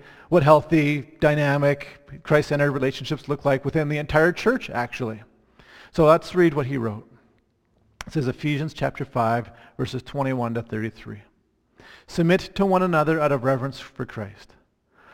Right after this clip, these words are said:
Wives, submit yourselves to your own husbands as you do to the Lord.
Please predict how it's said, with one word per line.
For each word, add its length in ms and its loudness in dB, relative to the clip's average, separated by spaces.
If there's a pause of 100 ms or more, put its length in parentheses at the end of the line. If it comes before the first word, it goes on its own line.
(100)
Wives, 540 2
submit 420 -2
yourselves 560 0
to 120 -10
your 160 -2
own 160 -2
husbands 540 -4
as 180 -6
you 120 -2
do 160 -4
to 120 -18
the 80 -8
Lord. 380 -10